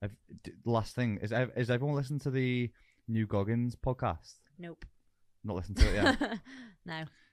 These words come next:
Speaker 1: It is, uh, uh, the reason why I brought this up is because obviously we s-, we spoke a little bit, the three of us, about injuries as well,
Speaker 2: Mm.
Speaker 1: especially in the winter. Like, Cal hurt himself going up the stairs yesterday. I hurt myself on the leg press last week. You hurt yourself running last week.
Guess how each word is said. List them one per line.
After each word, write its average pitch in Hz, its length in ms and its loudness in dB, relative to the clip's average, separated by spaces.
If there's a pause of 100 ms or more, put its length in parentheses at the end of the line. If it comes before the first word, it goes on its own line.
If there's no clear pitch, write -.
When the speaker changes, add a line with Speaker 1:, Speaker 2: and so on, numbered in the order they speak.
(120)
Speaker 1:
It 117 160 -4
is, 120 280 -2
uh, 110 360 -4
uh, 110 80 -4
the 117 100 0
reason 117 220 4
why 123 100 4
I - 20 4
brought 117 200 -2
this 90 140 -4
up 104 100 -4
is 113 80 -4
because 95 240 -6
obviously 92 260 -4
we 95 60 -2
s-, - 100 -10 (220)
we 107 60 -4
spoke - 280 -4
a 104 40 -4
little 90 180 -2
bit, 95 180 -4
the 98 60 -14 (100)
three 92 200 -2
of 90 80 0
us, 95 100 0
about 95 220 -2
injuries 95 580 0
as 90 80 -4
well, 90 300 0 (160)
Speaker 2:
Mm. 165 100 -12
Speaker 1:
especially 110 340 -4
in 101 60 -2
the 95 40 -2
winter. 92 280 -2
Like, 95 160 -2 (680)
Cal 101 600 2 (160)
hurt 98 200 -2
himself 90 300 -2
going 98 140 -2
up - 40 -8
the 87 60 -6
stairs 92 320 0
yesterday. 90 440 -2 (840)
I 107 180 2
hurt 104 160 2
myself 98 340 -2
on 113 60 2
the 101 60 -2
leg 95 200 -2
press 92 240 -2
last 92 220 -4
week. 90 300 -4 (360)
You 98 460 2
hurt 98 160 2
yourself 92 300 -2
running 95 520 0 (100)
last 95 260 -4
week. 107 340 -4